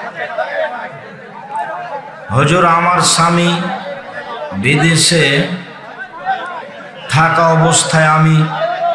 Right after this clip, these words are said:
অন্যের সাথে জেনা করি, আমার করণীয় কি?" আপনি তওবা করেন, কান্নাকাটি করেন, আর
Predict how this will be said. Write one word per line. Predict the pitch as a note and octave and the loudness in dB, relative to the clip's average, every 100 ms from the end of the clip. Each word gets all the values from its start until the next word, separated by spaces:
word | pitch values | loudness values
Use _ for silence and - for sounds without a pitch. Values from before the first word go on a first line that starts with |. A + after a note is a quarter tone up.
| - - - - - | -2 -10 -14 -10 0
অন্যের | B2+ D3+ D#3 D#3+ D#3+ D#3+ D#3+ D#3+ D#3 D#3 D3+ | 4 6 6 6 6 6 6 6 6 6 4
সাথে | D3+ - D3+ D3+ D#3 D3+ - - - - - - G#2 | 4 4 2 4 4 2 -4 -8 -10 -10 -8 -6 -2
জেনা | - D3+ D3+ D3+ D3 | 2 4 4 4 4
করি, | C#3+ C3 - - - - - - - | 4 4 0 -4 -8 -8 -10 -4 2
আমার | D3 D3+ C#3+ - | 4 4 2 2
করণীয় | D3+ C#3+ D3 D3 C#3+ C#3 - | 2 4 4 4 4 4 2
কি?" | C3 - - - - - - - - - - | 0 0 -4 -10 -10 -10 -10 -10 -14 -16 -2
আপনি | C#3+ D3+ E3 D#3 C#3 | 2 4 4 4 4
তওবা | F3 F3 F3+ | 4 4 4
করেন, | F3+ F3+ F3+ G3 G3+ | 4 6 6 6 4
কান্নাকাটি | E3+ E3 E3 E3 F3 E3 F#3 | 4 4 6 4 2 0 0
করেন, | F3 E3+ F#3+ - - - - - - - - - - | 2 4 4 2 -2 -8 -14 -14 -14 -12 -12 -8 2
আর | D3+ D#3+ | 4 4